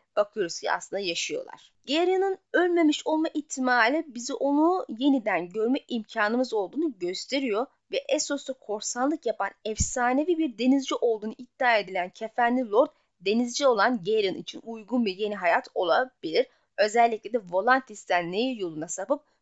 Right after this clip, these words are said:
hüzünlerde taş adamların saldırısına uğradılar ise ve kendisi de hastalığı kapmışsa daha ileri gitmek yerine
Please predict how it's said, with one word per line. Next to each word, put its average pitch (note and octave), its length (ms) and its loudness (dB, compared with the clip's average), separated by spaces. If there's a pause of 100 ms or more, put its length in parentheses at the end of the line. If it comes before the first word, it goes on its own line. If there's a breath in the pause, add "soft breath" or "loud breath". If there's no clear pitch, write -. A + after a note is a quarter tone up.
(140)
hüzünlerde A3 640 -2
taş B3+ 240 -6
adamların F#3 380 -2
saldırısına G#3+ 800 0
uğradılar F#3+ 560 -2
ise C4 340 0 (220 soft breath)
ve G#3 40 -10
kendisi A3+ 480 -2
de A3+ 60 -2
hastalığı F#3+ 480 -6
kapmışsa - 680 -2 (520 loud breath)
daha A3 260 0
ileri G3+ 280 -2
gitmek - 400 -8
yerine G3+ 320 2